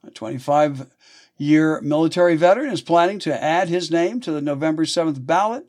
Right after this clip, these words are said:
for those seeking to be the next council member at large. Glenn Keith, age forty-eight,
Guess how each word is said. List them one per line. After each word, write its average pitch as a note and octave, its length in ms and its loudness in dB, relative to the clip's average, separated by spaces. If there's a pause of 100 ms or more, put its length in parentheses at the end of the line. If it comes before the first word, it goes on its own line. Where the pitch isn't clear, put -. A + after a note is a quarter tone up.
(480)
for C#3+ 80 -6
those D#3 200 -2
seeking F3+ 320 -2
to D#3 100 0
be D#3 160 4
the C#3+ 180 0
next D3+ 440 -2 (300)
council E3 400 0
member E3 480 -2 (100)
at D#3 260 0
large. D#3+ 640 4 (520)
Glenn C#3+ 300 -2
Keith, E3 360 0
age C#3 200 -10
forty-eight, C#3 640 -4